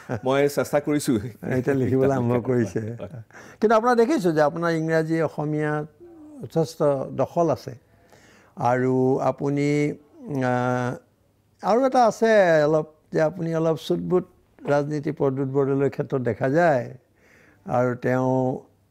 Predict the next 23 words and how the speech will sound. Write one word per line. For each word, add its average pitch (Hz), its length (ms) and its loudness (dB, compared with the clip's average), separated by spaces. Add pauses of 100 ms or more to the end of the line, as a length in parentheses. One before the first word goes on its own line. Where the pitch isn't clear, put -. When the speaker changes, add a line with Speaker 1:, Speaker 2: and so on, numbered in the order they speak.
(140)
Speaker 1:
য'ত 135 200 0
প্ৰতিনিধি 160 680 2
হৈও 156 300 4
তাৰমানে 139 340 -2
অলপ 226 240 -2
এটা 220 200 0
চাহাবী, 180 600 0 (680)
সাধাৰণ 160 360 0
জনতাই 165 280 2
আপোনাক 156 320 0
ঢুকি 131 460 -2
নাপায়, 147 440 2 (480)
এই 202 100 2
অস-, - 220 -4
অভিযোগটো 202 500 2
কিমান 202 240 4
Speaker 2:
সেইটো, 247 120 2
Speaker 1:
ভাল? 208 160 2
Speaker 2:
সেইটো 214 640 4
আচলতে 170 400 -2
অপপ্ৰচাৰ, 131 560 -2
কাৰণ 117 260 -4
মই 117 300 2